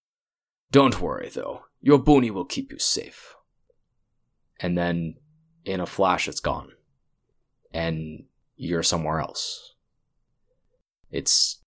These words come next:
nighttime, and the only thing that you can see in the tar-thick darkness is a small flame that's standing idly beside you.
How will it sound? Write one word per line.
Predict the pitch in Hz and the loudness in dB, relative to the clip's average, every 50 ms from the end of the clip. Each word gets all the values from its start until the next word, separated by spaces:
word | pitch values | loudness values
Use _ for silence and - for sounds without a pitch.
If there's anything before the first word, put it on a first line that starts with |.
| _ - | _ -4
nighttime, | 90 85 78 71 - - 76 - - - - - - _ _ _ _ | -2 -2 -2 -2 -4 -6 -8 -8 -10 -12 -14 -16 -18 _ _ _ _
and | - 85 87 80 80 78 78 78 78 | -8 -4 -4 -4 -4 -4 -6 -6 -4
the | 87 82 | -4 -2
only | 80 82 82 80 | -2 -2 -4 -4
thing | - - 85 82 82 | -4 -4 -4 -2 -2
that | 82 - - | -4 -4 -6
you | 80 80 | -6 -8
can | - - 78 76 | -6 -4 -2 0
see | - - 85 85 80 113 160 - - _ _ - _ _ - | 0 2 2 0 -2 -2 -4 -6 -8 _ _ -20 _ _ -2
in | - - 90 85 | 0 2 2 2
the | 80 | 0
tar-thick | - - - 87 87 85 82 - - - 85 78 - - | -2 0 2 4 4 4 4 0 0 0 -2 -2 -2 -2
darkness | - 80 78 82 - - 95 98 101 - - - - - | -2 -2 -2 -2 0 -2 0 0 2 0 0 0 0 -2
is | - - 92 85 78 - | -2 -2 -2 -2 -2 0
a | 160 | 2
small | - - - - 92 92 92 90 87 | 2 2 4 4 4 6 6 4 4
flame | - - - 90 87 85 82 80 76 69 71 73 | 0 -2 -4 -2 -2 -2 -2 -4 -6 -8 -12 -14
that's | 76 76 - - | -12 -4 0 0
standing | - - - 80 - 80 80 80 78 76 - - | 0 2 2 0 -2 -2 -4 -4 -6 -6 -8 -8
idly | - 76 - 78 80 82 160 156 | -6 -6 -6 -6 -6 -6 -8 -8
beside | 139 - 143 - - - 131 139 131 - | -8 -4 -2 -2 -2 -2 -2 -6 -6 -10
you. | - - | -14 -16